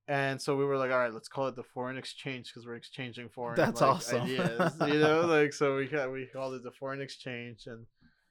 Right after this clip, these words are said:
Speaker 1: and we, we did, like, twenty, thirty episodes.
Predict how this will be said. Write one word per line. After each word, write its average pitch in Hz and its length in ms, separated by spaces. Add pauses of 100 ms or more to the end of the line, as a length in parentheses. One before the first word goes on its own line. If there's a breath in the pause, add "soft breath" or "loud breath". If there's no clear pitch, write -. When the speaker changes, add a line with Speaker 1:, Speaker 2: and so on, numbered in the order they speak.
(300 soft breath)
Speaker 1:
and 127 220
we, 131 280
we 151 200
did, 381 220
like, 196 240 (100)
twenty, 147 400
thirty 131 440
episodes. 98 800